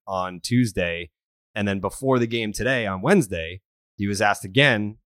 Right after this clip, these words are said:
about Houck and the vaccination status stuff. And I'm paraphrasing again here. I don't have it in front of me, but it was something to the effect of, uh, "When we come back here in September, that's not gonna be an issue."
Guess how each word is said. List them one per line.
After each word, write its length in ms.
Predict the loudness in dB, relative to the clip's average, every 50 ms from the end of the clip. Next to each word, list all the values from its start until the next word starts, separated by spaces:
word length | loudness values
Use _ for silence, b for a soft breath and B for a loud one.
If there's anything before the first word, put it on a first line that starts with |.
| -4
about 320 | 0 2 2 2 2 -2 -8 -6
Houck 340 | -2 0 0 0 0 -2 -4
and 160 | -6 -6 -6
the 40 | -2
vaccination 720 | -2 0 0 0 -2 -4 -4 -2 -4 -4 -6 -8 -10 -10 -10
status 340 | -6 -2 -2 -2 -2 -2 -6
stuff. 280 | -4 -2 -2 -2 -2 -4 _ _ _ _ _ _ _ _
And 140 | -4 -4 -4
I'm 80 | -2
paraphrasing 540 | -2 -2 -4 -4 -4 -4 -4 -6 -6 -6 -8 -10
again 240 | -6 -6 -4 -4
here. 240 | -4 -4 -4 -4 -4
I 40 | -4
don't 140 | -4 -4 -6
have 140 | -6 -6 -8
it 40 |
in 80 | -10 -8
front 180 | -6 -4 -4 -2
of 60 | -2
me, 200 | -4 -4 -6 -8 _ _ _ _ _ -2
but 100 | -2 0
it 40 | 0
was 120 | 0 -2
something 360 | -2 -2 -2 -4 -6 -10 -10 -10
to 140 | -8 -8
the 120 | -6 -4 -6
effect 360 | -4 -2 -2 -4 -2 _ -4
of, 260 | -4 -4 -4 -6 -10 _ _ _ _ _ _ _ _ -6
uh, 220 | -4 -2 -2 0
"When 160 | 2 2 2 4
we 120 | 2 0
come 180 | 0 -2 0 2
back 240 | 4 2 2 2
here 160 | -2 -6 -6 -6
in 80 | -4
September, 480 | -4 -6 -6 -2 0 2 4 4 4 2
that's 240 | 2 -2 -6 -6 -6
not 160 | -6 -6 -6
gonna 100 | -6 -6
be 120 | -6 -4
an 60 | -2
issue." 260 | -2 -2 -2 -4 -8